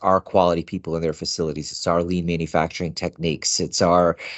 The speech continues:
formulations and the way we work with them that gives us that combination of cost, quality, and speed.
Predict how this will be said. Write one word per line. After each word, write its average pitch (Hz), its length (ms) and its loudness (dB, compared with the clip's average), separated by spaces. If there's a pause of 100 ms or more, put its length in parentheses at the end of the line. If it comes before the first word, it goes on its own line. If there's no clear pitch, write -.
(100)
formulations 90 1000 2
and 92 140 -2
the 87 80 0
way 85 160 2
we 87 120 -2
work 95 300 4
with 92 140 -2
them 80 240 2
that 85 180 -2
gives 98 220 2
us 95 140 -2
that 82 120 0
combination 82 500 -2
of - 60 -6
cost, 76 300 0
quality, 78 260 0
and 73 80 -6
speed. 92 380 -2